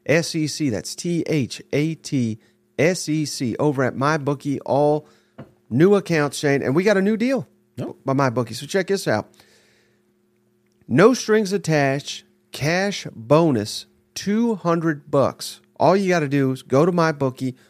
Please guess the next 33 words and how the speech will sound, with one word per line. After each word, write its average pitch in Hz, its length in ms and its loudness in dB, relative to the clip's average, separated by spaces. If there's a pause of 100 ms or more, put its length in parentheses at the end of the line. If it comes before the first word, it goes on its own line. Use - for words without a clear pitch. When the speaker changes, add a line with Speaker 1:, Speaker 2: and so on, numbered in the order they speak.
(120)
Speaker 1:
put 180 140 4
in 180 100 2
that 160 180 2
promo 143 380 0
code, 120 280 -2
that 143 340 0 (360)
S 151 280 0
E 143 100 0
C, 135 240 -2
and 104 100 -2
they'll 147 100 2
give 147 180 -2
you 123 160 2 (400)
instant 170 560 0
two 196 340 -2
hundred 170 400 0
dollars 120 640 0
Speaker 2:
Wait, 101 300 -6
Speaker 1:
cash 147 480 -2
Speaker 2:
say 131 260 -4
that 131 140 -2
Speaker 1:
bonus. 117 420 0
Speaker 2:
again. - 100 -20 (640)
Speaker 1:
Head 185 120 4
on 226 160 4
over. 110 340 2 (160)
It's - 140 -8
called 147 160 2
the 120 60 -2
two 226 280 0
hundred 185 380 0
cash 160 300 2
Speaker 2:
Yeah. 113 60 -4